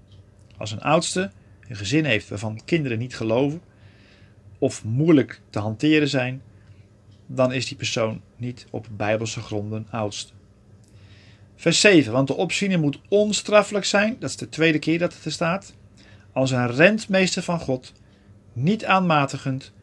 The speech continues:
niet opvliegend, geen drinker, geen vechter. Dus met andere woorden, niet iemand die zijn eigen emoties niet onder controle weet te houden, maar een waardig en bezonnen iemand.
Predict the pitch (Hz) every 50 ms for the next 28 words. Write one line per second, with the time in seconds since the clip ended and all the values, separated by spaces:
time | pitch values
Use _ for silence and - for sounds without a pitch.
0 | - - - - - - 117 113 120 143 185 202 - - 190 175 - - - 151
1 | 143 131 135 127 127 - - - - - - - - - - - - - - 175
2 | 185 196 190 180 170 156 147 143 135 - 135 135 - - _ - - - - -
3 | - - - - 151 147 147 139 - - - 117 - - - 117 113 - - -
4 | - - - - - - - - 135 120 - 123 113 - 127 135 127 123 120 117
5 | 127 131 127 123 113 110 107 - - - - _ - - - - - 139 165 165
6 | - 180 185 165 151 131 123 - - - 131 123 127 117 - - 131 127 120 113
7 | 104 110 107 107 113 127 151 156 - - 165 151 - 165 156 - 151 147 143 139
8 | - 139 135 - - 147 143 139 135 131 135 135 135 - 120 113 120 120 123 127
9 | 143 - - _ - - - - - - - - - 123 117 113 110 - - -
10 | 123 107 98 95 92 101 123 131 135 139 143 147 151 147 - - - - - -
11 | - - _ - - - - 117 107 107 107 98 110 127 135 135 131 - - 170
12 | 175 165 139 101 87 - - -